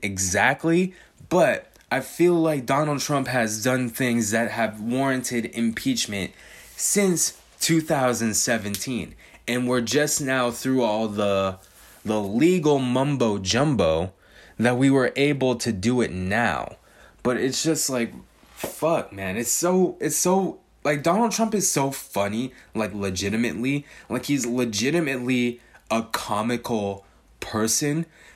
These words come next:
But you can't laugh too hard at Donald Trump because you know that he's running the country. You know that he can literally, like, press nuclear buttons and bomb people. You know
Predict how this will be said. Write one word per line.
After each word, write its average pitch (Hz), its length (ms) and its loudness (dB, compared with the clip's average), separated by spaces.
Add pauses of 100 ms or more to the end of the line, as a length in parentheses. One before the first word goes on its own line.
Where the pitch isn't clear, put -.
(100)
But 147 240 0
you 139 140 -2
can't 165 640 -2
laugh 127 440 -2
too 143 360 0
hard 113 500 0
at 104 300 -4
Donald 117 380 -2
Trump 120 360 -2 (460)
because 151 420 2
you 160 140 2
know 143 760 0 (440)
that 147 320 2
he's 165 500 -2
running 196 460 2
the 202 120 2
country. 190 680 0 (260)
You 175 200 2
know 180 440 4
that 156 160 0
he 180 180 0
can 180 360 -2 (260)
literally, 175 640 4
like, 147 280 -2 (360)
press 180 420 2
nuclear 160 600 2
buttons 147 540 0
and 135 260 -2
bomb 160 400 2
people. 110 460 -2
You 139 160 0
know 120 680 0